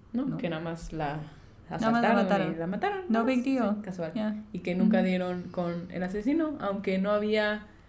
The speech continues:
Speaker 1: Digo, por, por el tiempo de, de descomposición, no, no es que, no es que fuera tanto tiempo, no había pasado, eran seis semanas.
Speaker 2: Seis
Speaker 1: Entre
Speaker 2: semanas.
Speaker 1: que, entre que la dejaron de ver y apareció. O sea,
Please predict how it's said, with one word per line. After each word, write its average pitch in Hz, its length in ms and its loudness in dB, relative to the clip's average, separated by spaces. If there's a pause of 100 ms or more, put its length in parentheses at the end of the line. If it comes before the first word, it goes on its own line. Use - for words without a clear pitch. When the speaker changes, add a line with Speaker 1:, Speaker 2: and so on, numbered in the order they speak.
(320)
Speaker 1:
Digo, 262 260 10
por, 226 240 10
por 226 160 10
el 220 160 8
tiempo 254 260 8
de, 285 220 10
de 196 160 6
descomposición, 196 1000 2
no, 214 260 6
no 226 140 6
es 254 100 4
que, 302 300 4
no 214 100 2
es 226 80 2
que 269 120 -2
fuera 247 300 4
tanto 226 300 4
tiempo, 233 220 2
no 185 80 2
había 208 160 2
pasado, 175 360 -2
eran 185 200 0
seis 180 280 0
semanas. 151 560 -4 (460)
Speaker 2:
Seis 247 320 6
Speaker 1:
Entre 262 60 6
Speaker 2:
semanas. 220 600 6
Speaker 1:
que, 170 60 -2
entre 170 200 0
que 165 80 0
la 156 100 6
dejaron 165 380 2
de 180 80 4
ver 185 340 2
y 180 60 0
apareció. 160 540 -4 (840)
O 151 80 -6
sea, 147 440 -4